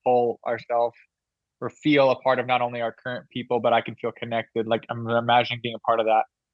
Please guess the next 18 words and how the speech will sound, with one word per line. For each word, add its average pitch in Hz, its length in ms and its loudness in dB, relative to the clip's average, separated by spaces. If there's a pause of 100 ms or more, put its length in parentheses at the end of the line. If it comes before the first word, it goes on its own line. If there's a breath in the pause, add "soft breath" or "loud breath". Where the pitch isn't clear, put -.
(140)
It's 139 100 -10
not 151 180 4
just 143 160 0
I'm 127 100 0
connected 127 520 -4
to 120 380 -4
this 123 200 -6 (760)
candle 131 240 2
lighting 120 380 2
in 113 120 -12
Jerusalem 117 460 -8
today. 117 340 4
It's - 160 -4
I'm 127 140 0
connected 117 480 -2
to 113 320 -4 (640)
people 131 180 -2
for - 180 -6